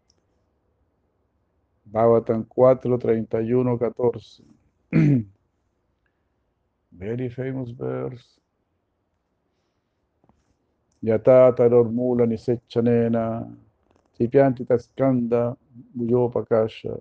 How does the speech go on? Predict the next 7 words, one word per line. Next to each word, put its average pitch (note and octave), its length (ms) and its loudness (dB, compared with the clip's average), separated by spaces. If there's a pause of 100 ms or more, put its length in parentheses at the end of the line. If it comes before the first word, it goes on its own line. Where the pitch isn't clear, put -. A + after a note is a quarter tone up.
(1300)
Panopaharacha C#3+ 1120 4
yatendriyanam, A2+ 1120 0 (1200)
tataiva B2+ 520 2
sarva, A2 720 -2 (380)
tataiva B2 540 -4
sarvarhanam, A2+ 1120 -6 (840)
acheteya. G#2 1120 -2